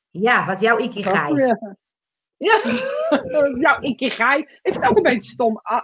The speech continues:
Speaker 2: ag-, agressief woord eigenlijk.
Speaker 1: <laughs> Dat is maar net hoe je het zegt.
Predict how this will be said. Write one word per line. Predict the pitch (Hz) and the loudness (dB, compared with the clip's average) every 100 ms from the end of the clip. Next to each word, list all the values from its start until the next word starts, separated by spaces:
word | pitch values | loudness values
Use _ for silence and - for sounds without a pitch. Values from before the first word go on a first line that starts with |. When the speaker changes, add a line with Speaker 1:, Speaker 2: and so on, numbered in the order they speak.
| - | -2
Speaker 2:
ag-, | 254 - | -4 -4
agressief | - 226 254 - 277 | -4 -4 -6 -6 -4
woord | 214 302 508 - 587 | -2 0 0 2 2
eigenlijk. | 480 427 330 208 - - 349 359 - - - | 2 0 -4 -6 -8 -14 -2 2 2 4 4
Speaker 1:
<laughs> | 480 - - - 587 - | 4 4 2 2 -4 0
Dat | 339 | 2
is | 277 | 4
maar | 269 | 4
net | 294 370 359 - - | 4 2 -2 -12 -2
hoe | 294 | 2
je | 320 277 | 4 4
het | 269 | 2
zegt. | 226 190 | 2 0